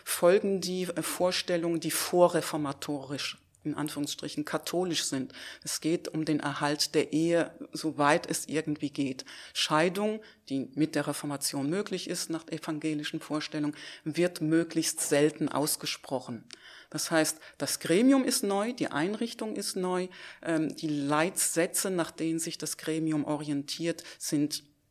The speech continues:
je nach Thema nicht neu, sondern stehen in einer ganz starken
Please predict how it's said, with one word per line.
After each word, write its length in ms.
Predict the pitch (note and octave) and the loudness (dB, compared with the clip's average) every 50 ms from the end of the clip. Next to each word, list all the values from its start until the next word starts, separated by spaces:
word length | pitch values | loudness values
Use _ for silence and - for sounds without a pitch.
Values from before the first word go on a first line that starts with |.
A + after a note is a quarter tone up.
| _ _ _ - - | _ _ _ -10 -6
je 200 | D#3 D3+ F3+ F3 | -2 2 4 4
nach 180 | E3 D3 - | 4 2 2
Thema 360 | - - - E3 E3 E3 D#3+ | -2 -2 0 2 2 2 0
nicht 440 | D3+ C#3+ C#3 C#3+ D3 C#3+ - - - | 0 0 0 0 0 0 -2 -4 -4
neu, 340 | D3+ C#3+ D3 D3+ D#3 E3 E3+ | -2 0 2 2 2 2 2
sondern 380 | D#3 - D#3 D3+ D3 D3 D3 - | 0 0 -2 -2 -2 -2 -2 -2
stehen 300 | - - D#3+ D#3+ D#3 D#3+ | -2 -2 -2 -2 -2 -2
in 60 | D#3 | -2
einer 80 | D3 | -2
ganz 220 | - D3+ C#3+ C#3+ - | -2 -2 -2 -2 -2
starken 480 | - - D3 C#3+ D3 C#3+ - C#3+ C#3 | -4 -2 -2 -2 -2 -2 -4 -6 -6